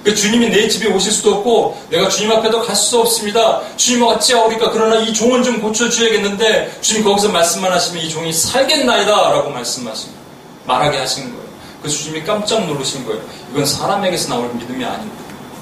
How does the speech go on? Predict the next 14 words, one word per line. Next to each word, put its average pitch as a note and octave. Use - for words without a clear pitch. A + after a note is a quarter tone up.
온 C#4+
이스라엘에 E3
통틀어서 D#3
이만한 G#3+
믿음을 E3
가진 B2+
자가 A#2
없다." -
주님께서 A#2+
말씀하신 A2+
거예요. G2
그러면 C#3+
에스더가 -
지금 D#3+